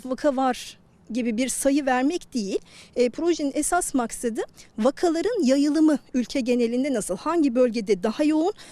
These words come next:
hangi bölgede daha az? Ya da şöyle diyelim, hangi bölgede artış trendine girdi, hangi bölgede azalış trendine girdi? Özellikle bu artış trendi kısmı çok önemli çünkü erken uyarı verebiliyoruz. E,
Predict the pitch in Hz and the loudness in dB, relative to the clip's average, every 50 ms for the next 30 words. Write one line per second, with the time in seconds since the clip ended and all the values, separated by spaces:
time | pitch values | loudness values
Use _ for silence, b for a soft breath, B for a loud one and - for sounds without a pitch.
0 | B B B - 330 359 339 285 262 214 240 233 226 214 262 240 311 285 220 226 | B B B 0 2 2 2 2 0 2 2 0 0 0 -2 -6 -6 -4 -2 -2
1 | 233 233 240 196 131 - - - - B B B B B B _ _ _ - 220 | -2 -2 -2 -4 -4 -4 -6 -8 -10 B B B B B B _ _ _ -6 -2
2 | 240 240 311 302 240 277 - - 311 302 285 240 208 175 190 196 202 240 359 - | 0 0 0 2 0 -2 -2 0 0 0 0 0 0 0 0 0 0 0 -2 -6
3 | b b b - - 320 381 392 320 302 247 285 294 294 254 277 247 262 - - | b b b -4 0 0 2 2 2 0 0 -2 -2 -2 -2 -2 -2 -2 -2 0
4 | 233 240 262 - - 381 370 - - - 320 320 320 311 311 311 311 302 277 311 | 0 0 0 0 -2 -2 -2 -2 -2 -2 -2 0 2 2 2 2 2 2 2 0
5 | 302 285 269 370 359 339 349 339 320 269 226 254 254 240 269 269 415 359 311 254 | 0 0 -2 -2 -2 0 0 0 0 0 0 -2 -2 -2 -4 -4 -4 -2 -2 -2
6 | 294 277 269 - - 220 208 190 180 180 170 170 185 180 180 214 226 220 285 320 | -2 -4 -4 -6 -6 -6 -6 -4 -4 -6 -6 -6 -8 -4 -2 -2 0 0 0 -2
7 | - - 269 269 - 285 285 294 - - - - - 320 302 294 294 294 - - | -2 -2 -6 -6 -4 -6 -6 -4 -4 -6 -6 -6 -4 -4 -2 -2 -2 -2 -4 -6
8 | 311 - 359 339 - - 285 - 302 262 262 294 466 - - 330 311 - - - | -8 -8 -8 -6 -4 -4 -2 -2 -2 -2 -2 -2 -4 -6 -4 -4 -4 -4 -4 -4
9 | 269 277 269 - - 370 349 285 262 247 220 214 196 202 190 185 175 175 165 175 | -4 -4 -4 -2 0 0 2 2 2 2 2 0 0 -2 -2 -2 -4 -6 -6 -6
10 | 175 175 175 - 233 233 214 | -6 -6 -6 -4 -6 -6 -6